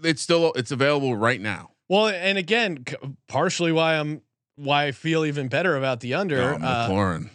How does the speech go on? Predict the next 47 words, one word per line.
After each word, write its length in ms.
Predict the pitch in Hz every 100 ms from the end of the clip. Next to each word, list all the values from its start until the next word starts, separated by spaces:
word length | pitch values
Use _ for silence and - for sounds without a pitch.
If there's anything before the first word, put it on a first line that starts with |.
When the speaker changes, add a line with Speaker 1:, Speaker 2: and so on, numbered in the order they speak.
| _
Speaker 2:
yeah, 180 | 160 180
McLaurin, 800 | 147 - 185 269 190 175 165 160 131 -
turf 280 | - 240 262
toe 260 | - 170 151
stuff. 440 | - 151 147 113
That 240 | 127 185
is 180 | 240 165
nagging. 500 | 139 151 160 156 156
That 180 | 139 165
is 140 | 151 120
not 200 | 143 127
fun. 420 | - 156 143 123 - _ _ _ _
Uh, 280 | - 123 113
I 80 | -
don't 100 | 214
know 80 | 233
if 100 | 185
you, 240 | 190 170 170
it, 160 | 143 110
we 140 | 151
may 220 | 156 196
have 160 | 185 139
glossed 320 | 147 147 127
over 200 | 151 135
it 40 | 127
at 80 |
the 60 | 113
beginning, 320 | 120 143 120
but 100 | 104
Kramer 260 | - 151 156
and 80 | 139
I 120 | 131
both 280 | 101 135 139
six 280 | 156 143
and 60 | 131
eleven, 300 | 120 117 113
Speaker 1:
Yep, 120 | 107
Speaker 2:
both 140 | 131 127
Speaker 1:
we 100 | 117
Speaker 2:
under 280 | 120 131 120
Speaker 1:
covered 20 |
it. 60 | 117
Speaker 2:
six 260 | 127 113
and 100 | 101
a 60 | 95
half. 240 | 101 98
Okay. 300 | 98 110 104